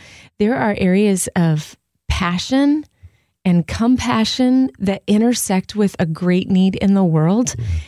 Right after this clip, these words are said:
Speaker 1: And as we lean into that, we pay attention to what matters to us, what really, like, when we start talking about it, we might even cry, you know, the things that we're really, really passionate about. And we pay attention to what matters to God,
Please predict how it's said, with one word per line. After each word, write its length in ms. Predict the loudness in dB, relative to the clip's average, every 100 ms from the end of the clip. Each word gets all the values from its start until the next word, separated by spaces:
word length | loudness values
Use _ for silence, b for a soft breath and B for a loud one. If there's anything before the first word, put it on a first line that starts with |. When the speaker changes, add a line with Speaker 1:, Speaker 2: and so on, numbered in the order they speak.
| -4
Speaker 1:
And 140 | -2 0
as 260 | -2 0
we 140 | 0 0
lean 320 | 2 2 2
into 300 | 2 0 -2
that, 280 | -4 -4 -2
we 120 | 0
pay 200 | 2 2
attention 380 | 0 0 2 0
to 180 | 2 2
what 360 | 2 0 0
matters 500 | 0 0 0 -2 -4
to 120 | -2
us, 180 | -2 -2
what 100 | -4 -2
really, 540 | 0 2 2 0 -2 B B B B
like, 160 | -6
when 160 | -2 0
we 100 | 0
start 200 | -2 -4
talking 220 | -2 0
about 160 | 0 0
it, 60 |
we 80 | 0
might 140 | 2 2
even 140 | 2
cry, 400 | -2 -4 0 0
you 180 | 0 0
know, 220 | 2 2
the 80 | -2
things 360 | -2 -2 0
that 100 | -2
we're 100 | 0
really, 340 | 0 2 2 2
really 200 | 0 0
passionate 400 | -2 -2 0 0
about. 260 | 0 -4 -10 B B B
And 240 | 0 0 0
we 100 | -2
pay 220 | 0 0
attention 480 | 0 0 0 0 0
to 400 | 0 2 2 -2 b b b b
what 220 | -2 0 2
matters 480 | 0 2 0 -2
to 100 | -4
God, 340 | -2 0 -2